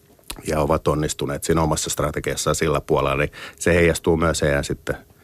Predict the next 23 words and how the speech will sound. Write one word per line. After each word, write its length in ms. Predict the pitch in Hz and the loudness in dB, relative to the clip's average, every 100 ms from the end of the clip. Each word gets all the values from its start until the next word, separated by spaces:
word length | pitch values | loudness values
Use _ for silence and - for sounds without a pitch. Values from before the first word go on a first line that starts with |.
| - - _ - | -20 -20 _ -2
tietyllä 200 | 76 73 | 2 2
tavalla 300 | 76 73 73 | 2 2 2
resursseihin, 580 | 85 78 78 - 69 69 | 2 0 -2 0 0 0
joita 240 | 76 76 | 0 0
on 60 | 73 | 0
sitten 300 | 73 - 76 | -2 0 2
liigassa 400 | 76 69 - 69 | 2 0 -4 -4
käytettävissä. 840 | - 71 64 - 55 60 - - | 0 0 -2 -6 -10 -8 -6 -4
Että, 300 | 64 - 65 - - - - - - - | -6 -4 -6 -6 -18 -20 -20 -20 -16 -2
ja, 280 | 73 69 69 - _ - | 2 2 0 -8 _ -10
ö, 180 | 69 65 - - | -4 -4 -6 -2
tämmöisiä, 400 | 73 76 - 76 73 - 92 | 0 2 2 0 0 -8 -6
jos 200 | 80 - | -4 -2
ottaa 260 | 76 - 80 | -2 2 2
esimerkin 580 | 80 80 73 71 73 73 | 4 2 0 -2 -2 -4
esimerkiksi 360 | 73 73 - | -2 -4 -2
tästä, 340 | 80 76 - 71 | -2 -2 -2 -2
niin 160 | 71 | 0
Seinäjoen 560 | - 76 71 69 67 65 - - | 0 0 2 0 -2 -4 -10 -10
nousu 500 | 80 73 69 - - - _ - - - - - - - | 0 2 2 0 -6 -8 _ -20 -20 -20 -20 -20 -18 -10
mestaruuteen, 720 | - 76 - 73 76 73 69 | 0 0 2 2 2 0 0
joka 200 | 69 - | 0 0
tapahtui 440 | - - 78 - | 0 0 0 0